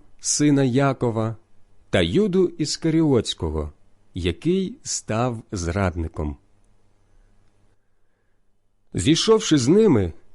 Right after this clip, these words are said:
він став на рівнім місці. І була там велика сила його учнів, і людей вельми багато з Юдеї та з Єрусалиму, і з побережжя Тиру та Сидону.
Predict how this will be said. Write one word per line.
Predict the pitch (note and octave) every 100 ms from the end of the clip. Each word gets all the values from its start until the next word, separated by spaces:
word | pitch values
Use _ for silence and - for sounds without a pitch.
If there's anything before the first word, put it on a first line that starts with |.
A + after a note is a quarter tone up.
| - -
він | F2+ D#3+ A3+
став | G3+ - D3 E3 C#3+ C3
на | A#2+ G#2+
рівнім | G#2+ C3 B2 B2
місці. | G#2 F2+ - - D2 - - - _ _ _ _ _ _ _ -
І | B2
була | D3+ A3+ A#3
там | G#3 G3 A#2
велика | F2+ C#3 C#3 G#3 F#3
сила | D#3+ - F3 C#3+
його | A#2+ G2+ G#2 -
учнів, | G3+ - F3+ E3+ D3 - -
і | F#3
людей | D#3 A#2 D#3 G#3 F3+
вельми | F#2+ A#2+ F3+ F#3 E3
багато | A#2+ G#2+ C#3 C3 A2+ G#2+ -
з | F2 E2
Юдеї | F2+ A#2+ F3+ E3 D3+ C#3 -
та | - E3
з |
Єрусалиму, | D#3 B2 - G2 G#2+ E3+ D#3+ D3 - - - -
і | B2+
з | C3+
побережжя | E3 C#3+ F3 A3 F3+ D#3 D3
Тиру | - C#3+ F3+ E3
та | - C#3+
Сидону. | - C#3+ A#2 G#2+ E2 D2+